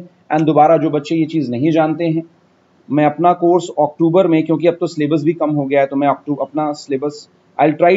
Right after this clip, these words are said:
to com-, like, complete September, but yes, October first week या mid मानकर चल रहे हैं along with the testing,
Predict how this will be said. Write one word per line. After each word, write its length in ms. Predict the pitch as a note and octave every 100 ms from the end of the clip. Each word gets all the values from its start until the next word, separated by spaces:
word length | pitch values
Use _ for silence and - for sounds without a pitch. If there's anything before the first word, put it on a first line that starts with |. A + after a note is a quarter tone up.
| F#3+
to 80 | G3 -
com-, 200 | D#3+ D3+ - D3
like, 160 | D3 C#3+
complete 480 | - C#3+ C#3+ F3+ E3
September, 520 | - C3+ - B2+ C#3+ G3+ - _ -
but 120 | D#3+
yes, 220 | F3 E3+ E3+
October 380 | D#3 E3+ F3
first 320 | E3 D#3 D3+ D3+
week 180 | E3 E3
या 100 | D3
mid 200 | C#3+ C#3+
मानकर 420 | C3+ B2 B2 C3+
चल 160 | - A2+
रहे 160 | B2+
हैं 80 | C#3
along 200 | C#3 C3
with 140 | C#3 C#3
the 60 |
testing, 340 | C#3 A#2 -